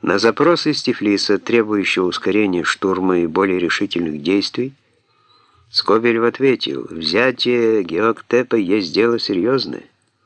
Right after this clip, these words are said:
Неприятель решил драться упорно и все подготовил". И кавказское командование, получив такой ответ, не стало уже торопить.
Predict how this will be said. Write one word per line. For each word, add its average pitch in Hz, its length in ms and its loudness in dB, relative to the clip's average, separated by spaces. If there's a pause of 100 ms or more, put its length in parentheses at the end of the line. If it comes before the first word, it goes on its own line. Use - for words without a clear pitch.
(480)
Неприятель 110 680 0
решил 107 340 0
драться 110 400 0
упорно 123 680 2
и 110 100 -2
все 107 240 -2
подготовил". 107 680 -4 (1300)
И 85 120 -2
кавказское 90 600 0
командование, 135 800 0 (640)
получив 85 460 0
такой 127 300 2
ответ, 113 300 0
не 76 140 -4
стало 101 340 0
уже 87 240 -2
торопить. - 720 -10